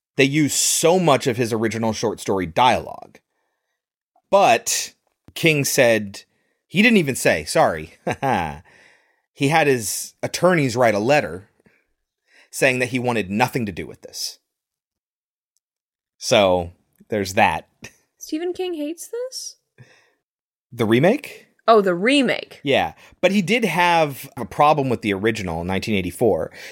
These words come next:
Speaker 1: He wrote a script, and they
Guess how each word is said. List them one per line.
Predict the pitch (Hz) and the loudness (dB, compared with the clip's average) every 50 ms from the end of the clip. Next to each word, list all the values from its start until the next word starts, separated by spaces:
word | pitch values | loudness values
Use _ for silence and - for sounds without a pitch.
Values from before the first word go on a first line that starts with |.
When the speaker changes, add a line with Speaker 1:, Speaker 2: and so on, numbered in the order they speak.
| - - | -10 -4
Speaker 1:
He | - 175 | -2 -2
wrote | 175 156 180 190 202 208 | 0 2 4 4 4 2
a | |
script, | 214 - - - 151 117 107 - - - - - - - _ _ _ _ _ _ _ _ _ - - _ _ _ _ _ _ _ _ _ _ _ _ _ _ - | 0 -4 -2 0 2 2 2 0 -2 -8 -12 -12 -12 -14 _ _ _ _ _ _ _ _ _ -20 -20 _ _ _ _ _ _ _ _ _ _ _ _ _ _ -2
and | 131 123 120 120 117 117 107 104 104 104 | 0 2 2 2 0 -2 -6 -10 -12 -6
they | 110 123 117 113 110 110 107 98 92 | 0 2 2 2 2 0 -2 -6 -10